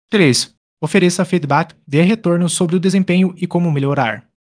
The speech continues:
Ferramentas para otimizar suas campanhas de trade marketing. Utilizar as ferramentas certas pode facilitar a otimização das suas campanhas. Aqui estão algumas que você deve considerar.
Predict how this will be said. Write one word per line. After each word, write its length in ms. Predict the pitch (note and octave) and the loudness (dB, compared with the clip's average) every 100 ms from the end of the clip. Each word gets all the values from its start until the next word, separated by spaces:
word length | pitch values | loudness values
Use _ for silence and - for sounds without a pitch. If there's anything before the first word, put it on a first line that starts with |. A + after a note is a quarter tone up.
| _ | _
Ferramentas 480 | D3+ D#3+ F3 F#3 F3+ | -4 -2 -2 -2 -6
para 220 | - D3 | -4 -4
otimizar 540 | D3+ F3+ G#3 D#3+ D#3+ D#3+ | -4 -2 -2 0 0 -2
suas 260 | - G3 | -4 -6
campanhas 500 | - F#3 F3+ F3 F3 | -4 -4 -2 -2 -2
de 120 | D#3 | -2
trade 360 | F3+ E3 E3 D#3 | -4 -2 0 -2
marketing. 520 | C#3 C3+ C3+ D#3 G3 | -4 -4 -6 -4 -2
Utilizar 420 | F#3+ G3+ F#3 E3 | -2 -2 0 0
as 140 | E3+ - | -2 -2
ferramentas 520 | F#3 F3+ F3+ F#3+ G3 | -2 -2 -2 -2 -6
certas 460 | - F3 F3 F3+ - | -4 -4 -2 -4 -6
pode 300 | F3+ F3+ F3+ | -4 -4 -4
facilitar 600 | - G3 - G3 F#3+ D#3 | -4 -6 -4 -4 -4 -4
a 60 | |
otimização 600 | D#3 F3 F#3+ E3 D#3 D3+ | -4 -2 -2 -2 -2 -4
das 160 | C3+ C#3+ | -4 -6
suas 280 | - F#3+ F#3 | -4 -4 -4
campanhas. 760 | - F#3 F#3 B2+ G#2 - - - _ _ - | -4 -4 -2 -4 -6 -10 -14 -16 _ _ -8
Aqui 200 | F#3+ G#3+ | -4 -2
estão 260 | G#3 F3+ | 0 0
algumas 360 | F3+ D3+ D3+ D#3 | 2 0 -2 -2
que 140 | - | -2
você 220 | G#3 G#3 G3+ | -2 -2 0
deve 240 | E3 D#3+ | 2 0
considerar. 720 | D#3+ G#3 F#3 E3+ C#3+ A2 - | 0 -2 0 2 2 0 -6